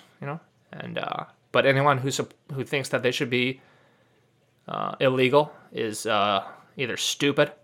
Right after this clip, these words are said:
or a liar. And, uh, I just remembered I, I should try to, I'm supposed to try to be funny here, not just, uh, angry all the time. Uh, let's see if I can make a joke out of this. Uh,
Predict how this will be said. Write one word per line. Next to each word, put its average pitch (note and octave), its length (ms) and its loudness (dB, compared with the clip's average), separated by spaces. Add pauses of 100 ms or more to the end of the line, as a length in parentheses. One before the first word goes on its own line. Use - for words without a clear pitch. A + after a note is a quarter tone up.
(380)
or G2+ 140 0
a F#2+ 60 2
liar. A#2+ 440 4 (1040)
And, F#2+ 280 -12
uh, D#2+ 220 -2 (2000)
I C3+ 100 12
just D#3+ 160 2
remembered C#3+ 360 8
I, A2 260 8
I - 60 -2
should B2 160 -6
try C3+ 220 2
to, B2 160 -6
I'm A#2+ 100 -2
supposed - 420 0
to B2 80 -4
try C3+ 220 2
to A#2+ 80 0
be A#2 80 -4
funny B2 340 0 (300)
here, G2+ 180 -6
not G2+ 180 -2
just, - 280 -8
uh, G2 120 0
angry A2+ 360 -4
all G2 120 -2
the G2 60 -8
time. G2 220 -8 (880)
Uh, G2+ 640 2
let's A2 180 -2
see A2 160 -2
if G#2+ 120 -2
I G#2 60 -4
can G2+ 100 -6
make G#2 140 -10
a G#2 40 -12
joke G#2+ 280 -4
out E3 60 0
of C4 80 -4
this. F#4 520 -4
Uh, E4 560 -8